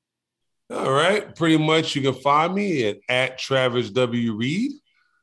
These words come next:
on Instagram, R E E D, and Travis W Reed on Facebook. I post,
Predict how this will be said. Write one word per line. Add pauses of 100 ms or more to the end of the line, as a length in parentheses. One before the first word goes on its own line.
(280)
on (100)
Instagram, (180)
R
E
E
D, (260)
and
Travis
W
Reed
on
Facebook.
I
post,